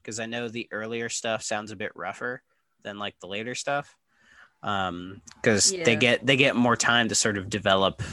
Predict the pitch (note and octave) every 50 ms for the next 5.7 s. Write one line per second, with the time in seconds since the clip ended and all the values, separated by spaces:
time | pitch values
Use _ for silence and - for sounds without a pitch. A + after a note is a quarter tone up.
0 | - - - G2+ F#2+ F#2 G#2 F#2+ F#2 F2 - G2 F#2 F2 E2+ E2+ - - - -
1 | _ _ _ - - - - _ _ _ - - - F2+ F2 F2+ F2 E2+ D#2+ D#2+
2 | D#2+ - _ _ _ _ _ _ _ _ _ _ _ _ _ _ _ - - -
3 | - D#3+ F3+ G#3+ A3+ A#3 - - - - - F#3+ F3+ F#3 F#3+ G3 G3+ G3+ G3+ -
4 | _ _ - - D#3+ E3+ E3+ E3 F#3 F#3+ F#3 B3 B3+ G#3+ E3 - F3 D#3 C#3+ B2+
5 | A#2+ A2+ G2+ G#2+ B2 B2+ C#3+ C#3+ D#3 D#3+ E3 E3 -